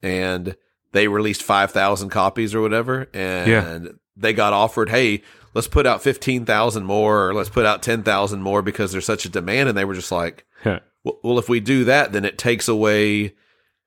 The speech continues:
Speaker 1: from, it, it just, t-, it took, it takes away from everything that, that it was to have a copy." So
Speaker 2: Yeah.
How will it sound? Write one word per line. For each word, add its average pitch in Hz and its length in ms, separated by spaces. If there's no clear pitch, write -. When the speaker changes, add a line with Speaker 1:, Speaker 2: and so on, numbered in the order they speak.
Speaker 1:
from, 107 760
it, - 320
it 117 60
just, 143 200
t-, - 100
it 143 140
took, 160 240
it 127 120
takes 139 260
away 123 300
from 101 220
everything 110 520
that, 92 240
that 113 120
it 101 100
was 117 300
to 117 80
have 143 220
a 151 60
copy." 80 520
So - 160
Speaker 2:
Yeah. 117 220